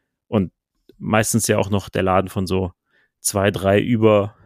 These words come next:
äh, ambitionierten, überengagierten, im positivsten Sinne zusammengehalten wird. Und das ist das große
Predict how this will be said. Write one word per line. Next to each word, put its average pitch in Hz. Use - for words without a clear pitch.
äh, 98
ambitionierten, 101
überengagierten, 98
im 98
positivsten 110
Sinne 95
zusammengehalten 92
wird. -
Und -
das -
ist -
das -
große -